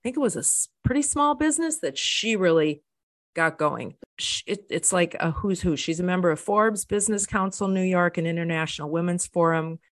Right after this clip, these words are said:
Golden Seeds, and I W E C. She's an advisory council member for Enterprising Women, is on the, is on the board of directors for Go for the Greens.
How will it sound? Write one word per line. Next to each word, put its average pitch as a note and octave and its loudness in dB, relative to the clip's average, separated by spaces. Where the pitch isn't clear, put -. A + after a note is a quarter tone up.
Golden G#3 4
Seeds, G3+ 2
and E3+ 0
I F3+ 0
W F3 0
E E3+ 2
C. F3+ -2
She's - -8
an F3 0
advisory E3+ 2
council E3+ -2
member E3 0
for - -6
Enterprising E3 -2
Women, E3 -2
is D#3 -6
on D#3+ -6
the, - -18
is E3+ -6
on D#3+ -4
the D#3 -8
board F#3+ -2
of B3+ -2
directors G3 0
for E3+ 2
Go D#3+ 4
for E3 0
the E3 -4
Greens. A#3+ 0